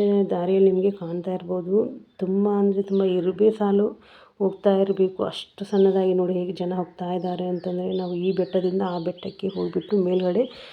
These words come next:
ಕೈಲಾಸ ಬಾಗ್ಲವನ್ನು ಮುಟ್ಟಬೇಕು. ಈ ಒಂದು ಭೀಮನ ಕೊಳ್ಳ ಇಳಿಯುವಂಥದ್ದು ಒಂದು ಪುಣ್ಯನ ಅಂತ ಹೇಳ್ಬೋದು. ಎಲ್ಲರಿಗೂ ಸಿಗುತ್ತೆ ಇಲ್ಲೋ ಗೊತ್ತಿಲ್ಲ. ಈ ಭೀಮನ ಕೊಳ್ಳವನ್ನು ಇಳಿದವರು ಒಂದು ಪುಣ್ಯವಂತರ ಅಂತಲೇ ಹೇಳ್ಬೋದು.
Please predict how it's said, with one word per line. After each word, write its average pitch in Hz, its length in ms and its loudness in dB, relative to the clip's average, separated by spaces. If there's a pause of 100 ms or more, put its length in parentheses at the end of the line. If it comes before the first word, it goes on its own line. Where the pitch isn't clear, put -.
(340)
ಕೈಲಾಸ 185 500 2
ಬಾಗ್ಲವನ್ನು 185 540 2
ಮುಟ್ಟಬೇಕು. 175 640 -4 (2250)
ಈ 208 340 0
ಒಂದು 208 360 4 (480)
ಭೀಮನ 196 360 4
ಕೊಳ್ಳ 196 160 0
ಇಳಿಯುವಂಥದ್ದು 202 760 4
ಒಂದು 196 200 4
ಪುಣ್ಯನ 202 560 6
ಅಂತ 196 200 2
ಹೇಳ್ಬೋದು. 185 480 0
ಎಲ್ಲರಿಗೂ 190 360 0
ಸಿಗುತ್ತೆ 190 440 -4
ಇಲ್ಲೋ 180 180 -4
ಗೊತ್ತಿಲ್ಲ. 180 340 -4 (420)
ಈ 208 160 -4
ಭೀಮನ 190 340 4
ಕೊಳ್ಳವನ್ನು 190 560 0 (400)
ಇಳಿದವರು 190 360 4
ಒಂದು 185 200 0 (100)
ಪುಣ್ಯವಂತರ 190 560 4
ಅಂತಲೇ 185 420 -2
ಹೇಳ್ಬೋದು. 175 520 -4